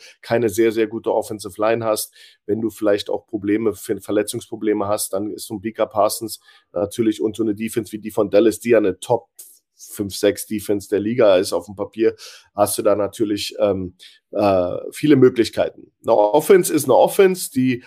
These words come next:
haben bestimmte Ansatz, ja, Run and Shoot oder was immer, Pro-Style, was ja alle spielen, die spielen ja alle dasselbe in der, in der N F L. Ähm, aber am Ende des Tages hast du, hast du dann eben durch Pass-Protection viele Möglichkeiten,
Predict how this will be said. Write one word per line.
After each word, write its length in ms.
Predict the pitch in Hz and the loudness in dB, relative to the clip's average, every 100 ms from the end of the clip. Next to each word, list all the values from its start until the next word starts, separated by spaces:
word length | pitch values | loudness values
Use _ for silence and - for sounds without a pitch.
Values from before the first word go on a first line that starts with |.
| _ | _
haben 320 | - 135 151 | 2 4 4
bestimmte 920 | 135 127 151 143 143 127 120 113 82 - _ _ _ _ - | 0 -2 -4 -2 4 6 8 6 2 -10 _ _ _ _ 2
Ansatz, 760 | 151 156 143 143 143 135 - | 4 6 4 4 -2 -12 -4
ja, 260 | 107 110 131 | 2 4 4
Run 440 | 101 92 107 123 | 2 -6 -4 -2
and 140 | 127 117 | -2 -4
Shoot 420 | - 131 123 120 | -6 -4 -4 -2
oder 220 | 113 110 | 0 2
was 180 | 110 - | 0 -2
immer, 240 | 127 120 107 | 0 0 0
Pro-Style, 760 | - 127 123 - 120 117 117 | 0 0 0 2 2 4 0
was 160 | 110 107 | -2 -4
ja 100 | 98 | -4
alle 160 | 117 | -4
spielen, 320 | 117 - 117 | -8 -4 -4
die 100 | 113 | -4
spielen 200 | 110 147 | -6 0
ja 80 | 135 | 4
alle 160 | 113 117 | 4 4
dasselbe 380 | 95 117 117 107 | 2 -2 0 -2
in 60 | |
der, 140 | 92 95 | -2 -8
in 100 | - | -12
der 100 | 107 | -8
N 60 | 104 | -8
F 100 | 101 | -2
L. 200 | 107 117 - - - _ | 0 0 -4 -20 -20 _
Ähm, 400 | - 113 110 110 101 - _ | -2 2 2 0 -10 -20 _
aber 200 | 104 107 | -2 0
am 120 | 101 | -2
Ende 220 | 95 117 | -4 -6
des 180 | 113 104 | -8 -8
Tages 340 | - 107 110 - | -2 -2 -2 -6
hast 220 | 101 - | -8 -8
du, 160 | 110 - _ _ _ | -12 -12 _ _ _
hast 240 | 104 - | -10 -8
du 60 | 110 | -4
dann 240 | 104 104 | -2 -2
eben 320 | 101 104 98 _ | -4 -6 -8 _
durch 240 | 104 95 | -6 -6
Pass-Protection 720 | - 107 - 101 110 98 - 92 | -4 -6 -4 -8 -6 -6 -10 -14
viele 240 | 117 104 | -10 -8
Möglichkeiten, 760 | 98 92 101 - 101 95 98 | -8 -10 -14 -4 -4 -4 -10